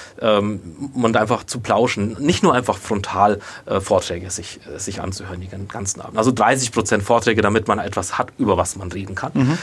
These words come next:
Speaker 1: Und der Rest der Zeit ist dann einfach persönlicher Austausch. Genau. Und das ist etwas, was sehr gut angenommen wurde. Und dann sind so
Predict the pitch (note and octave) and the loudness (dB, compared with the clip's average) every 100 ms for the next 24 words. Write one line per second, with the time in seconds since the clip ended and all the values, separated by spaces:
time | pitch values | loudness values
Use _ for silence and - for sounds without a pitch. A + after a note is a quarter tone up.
0 | - - A2+ G2+ G2+ A#2+ G#2+ G#2+ G2 G2 | -6 -2 2 2 2 0 0 0 0 -2
1 | G2+ F#2+ G2 - - G2 F#2 F#2 - - | -4 -4 -10 -18 -4 -4 -2 -4 -4 -2
2 | A#2 G#2+ C#3+ C#3+ B2 F#2 G2 - F2+ F2+ | 0 4 6 4 2 2 2 0 -6 -6
3 | - - - - - - - - - G2 | -8 -12 -18 -16 -16 -18 -20 -20 -20 -4
4 | F3 A2 F2+ B2+ A#2+ D3+ - C3+ - B2+ | 2 2 2 0 0 0 -4 -6 -2 -2
5 | C3 C#3 C3+ B2 B2 - - A2 A#2 B2 | 2 2 2 0 0 -4 -6 0 4 4
6 | B2 - _ _ _ A2+ A#2+ C#3+ A2+ C#3 | 2 -4 _ _ _ -4 0 2 0 0
7 | D3 D3+ C#3+ D#3 D#3+ C3 C3 C#3 - - | 0 0 -2 -4 0 2 2 0 -14 -20
8 | - - G#2+ F3+ F3 E3+ | -20 -10 -4 0 0 0